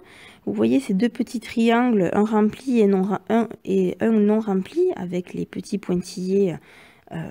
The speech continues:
entre ces deux triangles. Vous pouvez changer le sens de la photo, si vous le souhaitez. Et avec le symbole juste à côté de celui-ci, qui est le,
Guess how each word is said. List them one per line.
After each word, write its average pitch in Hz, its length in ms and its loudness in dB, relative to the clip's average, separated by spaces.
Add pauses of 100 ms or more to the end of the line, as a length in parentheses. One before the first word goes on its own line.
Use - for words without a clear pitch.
entre 202 320 -2
ces - 140 -10
deux 180 120 -8
triangles. 208 560 -4 (640)
Vous 262 160 0
pouvez 269 540 2 (1200)
changer 302 460 0
le 285 100 4
sens 302 360 -2
de 254 100 2
la 254 140 2
photo, 220 420 -2 (540)
si - 260 -8
vous 165 160 -4
le 202 100 -2
souhaitez. - 460 -4 (1800)
Et 262 160 6
avec 202 560 0 (1400)
le 214 140 4
symbole 190 560 2
juste 185 280 -6
à 190 60 -2
côté 180 300 -8
de 160 80 -8
celui-ci, 180 560 -2
qui 190 220 -2
est 175 40 0
le, 175 360 -6